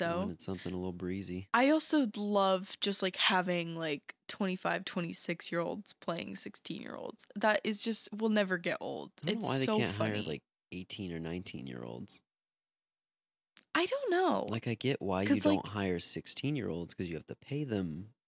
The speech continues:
Speaker 1: more and,
Speaker 2: I
Speaker 1: like,
Speaker 2: don't know
Speaker 1: there's
Speaker 2: if
Speaker 1: all
Speaker 2: it's,
Speaker 1: kinds of
Speaker 2: like, there's
Speaker 1: limits, but
Speaker 2: less, you know, I guess 'cause, uh, there, even though not everyone who is an actor goes to college for acting, there's still,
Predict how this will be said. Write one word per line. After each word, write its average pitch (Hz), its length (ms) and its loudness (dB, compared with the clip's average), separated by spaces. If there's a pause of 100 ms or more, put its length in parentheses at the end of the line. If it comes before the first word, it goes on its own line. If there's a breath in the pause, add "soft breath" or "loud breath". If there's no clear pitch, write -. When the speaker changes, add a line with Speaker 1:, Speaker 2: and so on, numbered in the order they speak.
(200)
Speaker 1:
more 76 400 -4
and, 76 180 -2
Speaker 2:
I 302 80 4
Speaker 1:
like, - 0 -
Speaker 2:
don't 415 160 2
know 415 120 4
Speaker 1:
there's 330 80 2
Speaker 2:
if - 80 2
Speaker 1:
all 262 60 2
Speaker 2:
it's, - 180 6
Speaker 1:
kinds 233 60 4
of 214 80 6
Speaker 2:
like, 202 160 0
there's 208 300 4
Speaker 1:
limits, - 40 -4
but 208 180 4
Speaker 2:
less, - 400 4
you 220 140 2
know, 202 320 0 (480)
I 220 100 6
guess 226 220 4
'cause, 214 200 2
uh, 208 100 2 (100)
there, 202 300 2 (300)
even 247 280 4
though 226 200 4
not 202 360 4
everyone 190 520 2
who 175 400 0 (880)
is 196 160 4
an 185 100 0
actor 180 460 2 (340)
goes 185 280 2
to 175 100 -2
college 180 380 2
for 151 400 -2
acting, 156 520 2
there's 180 180 0
still, 196 300 2